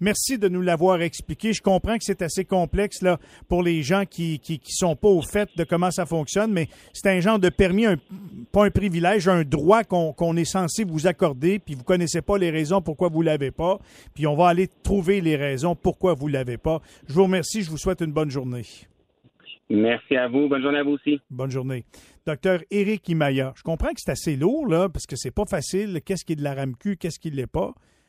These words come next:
Speaker 1: Actuellement, il y a un mode de fonctionnement. Lui propose d'alléger ça. Regarde, on va se faire un laboratoire, on va payer pour ça, on demande pas de scène,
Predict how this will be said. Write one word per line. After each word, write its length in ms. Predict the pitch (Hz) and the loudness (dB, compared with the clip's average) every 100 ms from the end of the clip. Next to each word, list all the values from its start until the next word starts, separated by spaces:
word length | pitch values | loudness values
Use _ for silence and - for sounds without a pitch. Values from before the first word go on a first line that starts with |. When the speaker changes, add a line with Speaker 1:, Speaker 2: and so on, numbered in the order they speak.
| _ | _
Speaker 1:
Actuellement, 560 | - 135 - 180 156 196 | -10 -6 2 2 4 0
il 100 | 214 | 2
y 40 | 147 | 2
a 40 | |
un 80 | 139 | 2
mode 240 | 175 208 | 2 2
de 100 | 160 | -2
fonctionnement. 640 | - 160 - 139 123 185 | 0 -2 -2 -4 -2 -2
Lui 240 | 190 156 208 | -2 -2 -2
propose 640 | - 151 160 202 196 123 | -2 -2 0 0 0 0
d'alléger 440 | 151 170 147 139 | 0 2 0 0
ça. 200 | 123 208 | -4 -4
Regarde, 280 | 254 165 185 | -4 -4 -2
on 60 | 143 | -2
va 100 | 139 | -2
se 80 | - | 0
faire 160 | 190 | 0
un 60 | 170 | 2
laboratoire, 500 | 156 147 139 131 220 | 2 2 0 -4 -2
on 80 | 175 | 2
va 140 | 143 | 2
payer 320 | 156 165 190 | 2 0 -2
pour 160 | - 127 | -2 -4
ça, 100 | 220 | -2
on 40 | |
demande 240 | 202 185 170 | 0 0 2
pas 100 | 160 | -2
de 60 | |
scène, 260 | - 190 | 0 -2